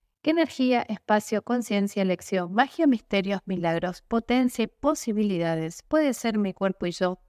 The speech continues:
para tener más dinero que Dios por toda la eternidad? Y todo lo que impida eso, por un diosillón, lo podemos, por favor, destruir y descrear.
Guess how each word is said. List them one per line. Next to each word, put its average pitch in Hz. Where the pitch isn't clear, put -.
para 214
tener 226
más 240
dinero 196
que 165
Dios 180
por 180
toda 226
la 180
eternidad? 170
Y 214
todo 214
lo 202
que 190
impida 185
eso, 247
por 208
un 202
diosillón, 226
lo 226
podemos, 190
por 220
favor, 220
destruir 180
y 185
descrear. 185